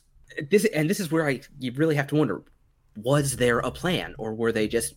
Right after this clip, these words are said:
making moves and spending money to be seen making moves and spending money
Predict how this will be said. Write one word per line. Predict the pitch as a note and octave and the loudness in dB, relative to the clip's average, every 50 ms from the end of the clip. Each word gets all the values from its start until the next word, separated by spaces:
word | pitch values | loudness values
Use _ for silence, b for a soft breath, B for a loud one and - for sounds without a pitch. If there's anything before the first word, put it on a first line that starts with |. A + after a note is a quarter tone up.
| _ - | _ -12
making | G2+ G#2 G2 G#2+ C3 C#3 C#3+ C#3+ B2+ | -6 -2 0 0 0 2 2 0 0
moves | A2 G2+ F#2+ G2 G2 G2 - - - | 0 -4 -4 -4 -4 -4 -6 -8 -8
and | A2 G#2 F2 | -6 -6 -6
spending | - - - - A#2 A#2+ B2+ B2+ G#2+ | -8 -6 -2 0 2 2 2 2 0
money | F2+ F2 F2 E2+ F2 F2+ | -2 -4 -6 -6 -6 -8
to | - - | -8 -6
be | F#2 G#2+ G#2 | -4 -4 -2
seen | G2 - - - A2 G#2 G2 F#2+ F#2+ | -2 0 0 0 0 0 -2 -2 0
making | F#2+ G2+ G#2 G2+ G2+ G2+ G2+ | 0 0 0 0 0 -2 -2
moves | F#2 F2+ F2+ F#2 F2 - - | -2 -2 -2 -4 -4 -6 -6
and | F#2 F2 | -8 -6
spending | - - F#2+ F#2 F2+ F#2 G2 | -4 -4 -4 -4 -2 -2 -2
money | G2+ F2 - - - - | 0 -2 -2 -4 -8 -12